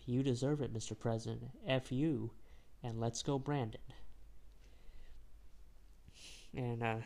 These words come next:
therefore, approval rating drops. Well, <laughs> this should be no surprise. It's,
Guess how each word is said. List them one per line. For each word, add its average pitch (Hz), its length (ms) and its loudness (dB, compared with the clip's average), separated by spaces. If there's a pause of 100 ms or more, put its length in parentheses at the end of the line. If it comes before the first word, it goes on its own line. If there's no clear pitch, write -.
(140)
therefore, 127 480 6
approval 131 460 6
rating 120 320 6
drops. 117 340 0
Well, 117 320 4
<laughs> - 80 -4
this - 140 0
should - 240 2
be 135 120 4
no 117 180 4
surprise. 110 440 -2
It's, - 200 -2